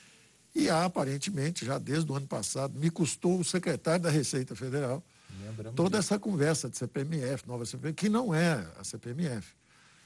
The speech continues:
Speaker 1: Nós, nós justamente estamos buscando uma forma, nós estamos entrando numa economia digital, uma economia de bits and bytes. As pessoas,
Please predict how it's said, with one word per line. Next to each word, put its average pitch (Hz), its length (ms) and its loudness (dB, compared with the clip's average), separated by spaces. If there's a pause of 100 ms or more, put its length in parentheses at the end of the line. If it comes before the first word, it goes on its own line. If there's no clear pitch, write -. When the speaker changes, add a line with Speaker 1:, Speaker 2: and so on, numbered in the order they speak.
(340)
Speaker 1:
Nós, 98 240 -12
nós 113 160 -8
justamente 139 540 -4
estamos 170 200 -4
buscando 139 560 -4 (880)
uma 117 220 -8
forma, 120 500 -2 (480)
nós 117 120 -6
estamos 160 200 2
entrando 143 320 2
numa 135 80 -2
economia 123 460 -4
digital, 147 460 0
uma 101 100 -6
economia 113 360 -10
de 135 100 -4
bits 139 320 -2
and 175 80 0
bytes. 127 420 -2
As 90 80 -12
pessoas, 131 480 -6